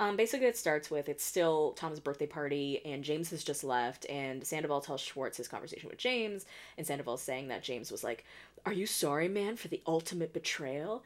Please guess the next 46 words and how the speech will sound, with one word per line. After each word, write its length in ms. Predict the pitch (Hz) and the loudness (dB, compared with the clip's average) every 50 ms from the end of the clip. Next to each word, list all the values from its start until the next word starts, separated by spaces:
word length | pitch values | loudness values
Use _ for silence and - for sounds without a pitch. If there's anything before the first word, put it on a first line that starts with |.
| - - - _ _ _ | -12 -20 -20 _ _ _
And 80 | 165 | -6
Schwartz 260 | 160 - 170 160 165 196 | -2 0 0 0 2 0
is 120 | 190 - | 0 0
like, 120 | 233 233 | 0 2
"You 60 | 277 262 | 2 4
should 380 | - - - - - 233 240 | 6 4 4 6 6 6 6
have 100 | - 277 | 6 0
just 300 | - - 214 214 - - | -2 -2 -4 -4 -4 -4
said 200 | - - 185 180 | -2 -2 -2 0
yes." 380 | 180 175 233 320 151 139 - - | 0 0 0 0 0 -2 -4 -6
And 80 | 170 | -6
Sandoval's 340 | - 175 175 165 160 160 165 | -6 -4 -2 0 0 0 0
like, 200 | 165 151 - - - - - - - | 0 -2 -2 -4 -12 -20 -20 -20 -6
"Yeah, 160 | _ 285 269 247 | _ 2 2 4
but 120 | - 190 | 6 6
when 100 | 190 208 | 6 6
he 80 | 226 247 | 6 4
did 200 | 233 - 277 247 | 2 0 2 4
that 140 | 254 190 - | 4 2 2
shit 220 | - - - - | 2 0 0 0
with 140 | - 190 - | 0 -2 -2
Kristen, 440 | - - 226 247 - - - 170 156 | 4 6 6 6 6 4 2 2 4
it 60 | 151 | 2
was, 120 | 156 165 | 4 4
like, 140 | 180 165 165 - - - - - | 4 4 4 2 -6 -14 0 4
the 60 | - 208 | 4 4
same, 600 | - - - - - 240 254 262 226 180 170 165 - - - | 6 4 4 8 8 8 8 8 6 4 2 0 -2 2 4
but, 120 | 240 220 | 4 8
like, 200 | 185 185 170 196 | 8 6 6 6
even 320 | 220 214 196 156 135 135 156 | 6 6 6 4 4 6 6
worse." 520 | 233 311 285 - - - - - - - - - _ _ _ _ - | 6 8 6 4 2 0 -2 -2 -4 -4 -10 -18 _ _ _ _ -8
Okay, 100 | - 185 | -8 -6
how 140 | 160 175 180 | -4 -2 0
was 180 | 190 196 - 208 | 0 2 4 4
it 180 | 202 - - - - - | 2 2 0 -6 -4 -2
the 80 | 185 | 0
same 240 | 175 - 160 156 151 | 0 0 0 -2 -4
but 160 | 147 - - | -4 -6 -4
worse? 400 | 143 135 - - - - - - - | -4 -6 -6 -6 -8 -8 -8 -10 -14
<laughs> 600 | - - - _ _ _ _ _ _ _ _ _ | -20 -20 -20 _ _ _ _ _ _ _ _ _
They 180 | - - - 202 | -10 -8 -4 -2
were 80 | 165 - - | -2 -2 0
both 280 | - - 185 - - 240 | 0 0 0 0 0 2
your 120 | 254 - | 4 4
exes. 440 | 139 156 - - - - - - - | 4 4 2 -2 -2 -2 -4 6 10
Actually, 600 | - 269 359 - - 196 - - 123 147 170 180 | 10 10 10 8 6 6 6 8 6 6 4 0